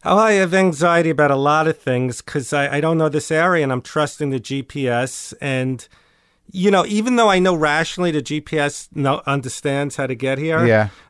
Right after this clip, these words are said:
Speaker 1: you just sort of like to know, you know, where you're going. It's sort of this blind
Speaker 2: Sure.
Speaker 1: trust.
Speaker 2: It's like cooking. You gotta picture the, uh,
Speaker 1: The
Speaker 2: the
Speaker 1: product,
Speaker 2: dish.
Speaker 1: the end,
Speaker 2: Yeah.
Speaker 1: uh, yeah, and,
Speaker 2: Yeah.
Speaker 1: and, and sometimes they're wrong, and sometimes the sound goes off. And
Speaker 2: Right.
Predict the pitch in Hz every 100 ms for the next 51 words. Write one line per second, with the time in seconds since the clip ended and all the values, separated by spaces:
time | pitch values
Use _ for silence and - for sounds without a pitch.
0 | _ _ - 156 196 - - 190 156 160
1 | 160 175 160 143 127 143 160 165 165 160
2 | 147 - - 127 147 147 151 151 151 131
3 | 143 151 151 143 180 160 139 110 127 135
4 | 143 139 143 135 - 190 120 95 - 127
5 | - 156 - 165 - 107 110 139 120 -
6 | 135 - 131 113 113 113 113 110 107 107
7 | 107 113 110 107 151 120 - 156 151 135
8 | - - 175 160 175 107 85 143 139 120
9 | 160 160 160 151 - - 196 196 196 185
10 | 185 160 147 151 151 156 143 170 151 160
11 | 151 123 127 - 139 147 147 147 139 143
12 | 139 139 - 143 113 101